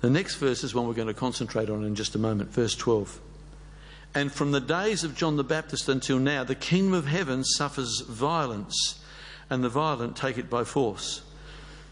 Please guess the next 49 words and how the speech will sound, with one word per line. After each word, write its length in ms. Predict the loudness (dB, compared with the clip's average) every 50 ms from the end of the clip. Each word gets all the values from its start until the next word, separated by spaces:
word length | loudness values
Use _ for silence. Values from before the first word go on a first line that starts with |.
| -14 -6
So 160 | -2 2 2
this 100 | 2 4
is 80 | 4 2
only 200 | 2 4 4 2
a 60 | 2
short 360 | 2 2 2 2 2 2 0
time, 260 | 0 0 0 2 2
of 120 | 0 -2 -2
course. 520 | -2 -2 -2 -2 -2 -2 -4 -4 -4 -8 -14 -18 -18 -18 -20 -10 -4
This 220 | -2 0 0 2 2
is 180 | 0 -2 -2
maybe, 380 | -2 0 0 0 0 0 0 0
I 100 | 0 0
don't 140 | 0 -2 -2
know 140 | 0 0 0
how 140 | 0 0
many 120 | -2 -2 -2
months 320 | -2 -2 -2 -2 0 0
into 380 | 2 2 0 0 -2 -2 -2 0
Jesus' 440 | 2 2 2 2 0 -2 -4 0 2
ministry. 420 | 2 2 2 0 -2 -2 -2 -4
This 180 | -4 -4 -6 -8
is 60 | -8 -10 -6
from 220 | -2 0 0 2 0
the 60 | 0
time 280 | 0 2 2 2 2 0
of 120 | -2 -2
John 160 | 0 0 0
the 80 | 0 0
Baptist. 580 | 0 -2 -4 -2 0 0 2 2 2 0 -2 -6 -16 -16 -10 -4
We 140 | -2 -2 0
don't 180 | 0 0 0 0
know 120 | 0 0
exactly 680 | 0 0 -2 -2 0 0 -2 -2 -4 -2 0 0 0
how 240 | 0 0 -2 -2 0
long 420 | 0 0 2 2 2 0 0 -2 -6 -12 -14 -18 -18 -8 -2
he 200 | 0 0 2 2
had 220 | 0 -2 -2 -2
been 380 | 0 0 0 2 0 0 -2 -2
out 220 | -2 -4 -4 -4 -8 -10 -8 -4
in 100 | -2 -2
the 80 | 2
wilderness, 460 | 2 2 2 2 2 0 -2 -2 -4
baptizing 640 | -4 -6 -6 -8 -6 -2 -2 0 0 0 -2 -4 -4
people 260 | -2 -2 -2 -2 -2
and 80 | -2 -2
so 180 | -2 -2 -2 -2
on 120 | -2 -2
too. 260 | -2 -2 -2 -2 -2